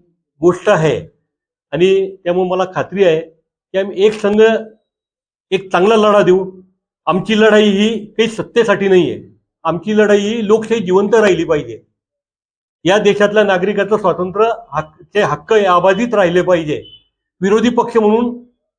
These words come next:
एक संघटित ताकद आम्ही उभी केली पाहिजे, यासाठी आमची या निवडणुकीच्या माध्यमातून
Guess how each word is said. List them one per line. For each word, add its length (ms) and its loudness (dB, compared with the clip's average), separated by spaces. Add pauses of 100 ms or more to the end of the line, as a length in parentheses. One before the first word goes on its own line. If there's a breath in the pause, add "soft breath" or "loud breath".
(400)
एक 100 2
संघटित 480 0
ताकद 380 -2
आम्ही 160 2
उभी 220 0
केली 220 -4
पाहिजे, 320 0
यासाठी 380 0
आमची 560 -6 (340)
या 120 0
निवडणुकीच्या 560 -2
माध्यमातून 600 -4